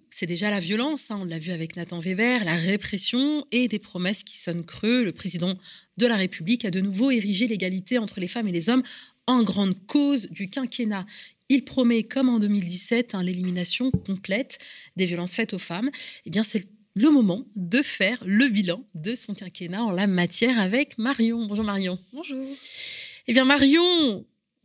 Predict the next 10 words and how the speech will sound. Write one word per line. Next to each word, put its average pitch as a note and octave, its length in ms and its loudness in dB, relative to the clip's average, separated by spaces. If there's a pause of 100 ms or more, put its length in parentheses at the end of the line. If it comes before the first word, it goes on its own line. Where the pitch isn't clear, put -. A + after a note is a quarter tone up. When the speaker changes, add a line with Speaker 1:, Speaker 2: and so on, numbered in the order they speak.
(200)
Speaker 1:
c'est, F#3+ 440 0
on F3 80 -4
va F3 100 0
t'entendre, F4+ 420 -2
hein, D#4 80 2
justement A3 320 -6
sur A#3+ 160 -6
cette E3+ 220 -4
grande G#3 320 2
déclaration. F#3+ 640 0